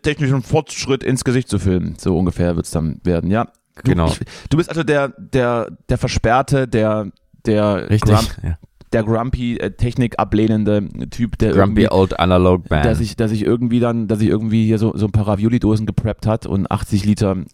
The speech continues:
Speaker 1: ähm, destilliertes Wasser in seinem Keller stehen hat, falls dann die Apokalypse ausbricht und uns die Maschinen
Speaker 2: Genau.
Speaker 1: übernehmen,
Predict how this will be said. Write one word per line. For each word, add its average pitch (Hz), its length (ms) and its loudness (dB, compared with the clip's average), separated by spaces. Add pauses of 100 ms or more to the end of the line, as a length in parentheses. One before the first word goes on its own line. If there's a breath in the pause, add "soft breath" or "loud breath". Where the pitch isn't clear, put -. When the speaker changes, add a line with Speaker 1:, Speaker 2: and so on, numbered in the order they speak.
Speaker 1:
ähm, 92 200 -2
destilliertes 95 440 -2
Wasser 95 320 0 (400 loud breath)
in 98 80 -2
seinem 98 180 0
Keller 104 260 0
stehen 104 260 0
hat, 101 160 -2
falls - 280 -4
dann 95 220 0
die 90 160 -2
Apokalypse 101 480 -2
ausbricht - 480 -4 (180)
und 90 260 -2
uns 98 120 -2
die - 120 -2
Maschinen 95 340 2
Speaker 2:
Genau. 87 60 2
Speaker 1:
übernehmen, 107 420 0